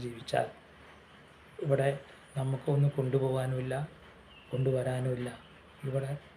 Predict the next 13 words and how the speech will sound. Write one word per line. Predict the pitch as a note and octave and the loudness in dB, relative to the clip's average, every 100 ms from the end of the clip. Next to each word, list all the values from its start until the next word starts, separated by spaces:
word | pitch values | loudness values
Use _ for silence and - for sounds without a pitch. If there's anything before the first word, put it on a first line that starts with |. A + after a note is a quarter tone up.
| - | -4
നമ്മളൊരായുസ് | C#3 C3+ C#3 C#3 C#3 C3+ | -2 2 4 4 2 2
മുഴുവനും | D#3 C#3 C#3 D3 D#3 E3 G#3+ C4+ - - - - - | 4 6 6 4 4 4 4 4 0 -10 -20 -20 2
സംഭരിച്ചു | D3 C#3 C#3 C#3 D#3 | 4 6 4 2 2
വയ്ക്കുന്നതെല്ലാം | C#3 - C#3 B2+ B2 B2+ C#3 F#3+ C4+ D4 - - - | 2 2 2 2 0 0 2 4 2 -2 -10 -8 -2
ഉപേക്ഷിച്ച് | C#3 C3+ B2+ B2 C3 | 4 4 2 -2 -2
പോകേണ്ടതാണെന്ന് | B2+ A#2+ B2 A#2+ A#2 A#2 B2 D3 - | 0 0 0 -2 -4 -6 -4 -4 -4
മനസ്സിലാക്കിയാൽ | C3+ - C#3 C3 C3+ C3+ B2 - - - - | -10 -6 -6 -2 0 0 -2 -8 -18 -12 0
നമ്മൾ | C#3+ C#3 C#3+ | 4 6 8
ആ | D3 D3 - | 6 4 -2
സംഭരിച്ചു | D3 C#3 C3+ C#3 D#3 | 0 2 2 2 4
വയ്ക്കുന്നത് | D3 D3 C#3 D3 D3 | 4 4 4 4 2
ഏതെല്ലാം | C3 C3 D3 D#3 F3+ G3 | 2 2 4 4 6 8
മാർഗത്തിലൂടെയാണോ | F#3+ F3 F3 F3+ E3 D3+ D3 C#3 C3+ | 8 8 6 6 6 6 6 4 2